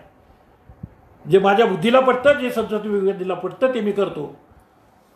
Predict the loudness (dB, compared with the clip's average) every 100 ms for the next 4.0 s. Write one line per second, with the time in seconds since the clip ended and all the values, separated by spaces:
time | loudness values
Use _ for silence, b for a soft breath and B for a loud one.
0 | _ -2 4 6 6 4 4 2 0 0
1 | -4 2 2 4 4 2 -2 0 4 4
2 | 4 0 0 -2 -4 -4 -6 -6 -6 -6
3 | -6 -4 -4 -2 0 2 0 -2 -2 -2